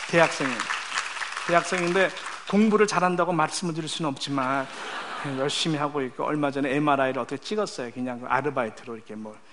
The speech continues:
심리 변화에 따라서 그 의사들이 다 이렇게 봤는데 "야, 너 뇌에 뭐가 보인다?" 보니까는 뇌가 두 개가 있는데 한쪽은 완전히 눌려가지고 큰 종양이 있더라고요.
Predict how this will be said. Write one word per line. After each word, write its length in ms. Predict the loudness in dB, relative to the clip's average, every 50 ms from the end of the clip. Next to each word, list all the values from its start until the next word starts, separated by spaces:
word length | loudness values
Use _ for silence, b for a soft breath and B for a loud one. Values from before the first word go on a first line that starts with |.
| B B
심리 400 | -8 -4 0 2 2 2 2 0
변화에 380 | -2 -2 -2 -2 -2 -4 -4 -6
따라서 380 | -8 -10 -8 -8 -12 -12 -16 -18 -16 -14
그 120 | -8 -6
의사들이 420 | -6 -6 -6 -8 -8 -10 -10 -12 -12
다 80 | -12 -12 -10 -10 -10
이렇게 140 | -10 -10 -10
봤는데 400 | -8 -6 -6 -6 -6 -8 -6 -6
"야, 100 | -6 -6
너 260 | -4 -4 -4 -4 -4 -6 -10 -6
뇌에 220 | -4 -2 0 0
뭐가 300 | 0 -2 -2 0 2 0
보인다?" 520 | 0 0 -4 -6 -6 -8 -10 -12 -14 -16 -18 -20 -20 -20 -12
보니까는 520 | -8 -6 -6 -6 -6 -6 -6 -4 -4 -6 -8 B B B B B B B B
뇌가 320 | -4 -2 0 0 0 0 -4
두 160 | -4 -8 -6
개가 240 | -6 -4 -4 -4 -6
있는데 260 | -6 -6 -6 -6 -6
한쪽은 540 | -6 -6 -8 -8 -8 -8 -10 -8 -8 -6 -6
완전히 480 | -4 -2 -2 -2 -2 -2 -4 -4 -4
눌려가지고 560 | -4 -4 -4 -4 -4 -4 -4 -6 -6 -8 -12 B B B B B B B B B
큰 160 | -6 -6 -6
종양이 400 | -6 -6 -4 -2 -2 -2 -4 -4 -8
있더라고요. 480 | -10 -12 -16 -18 -18 -18 -20 -20 -20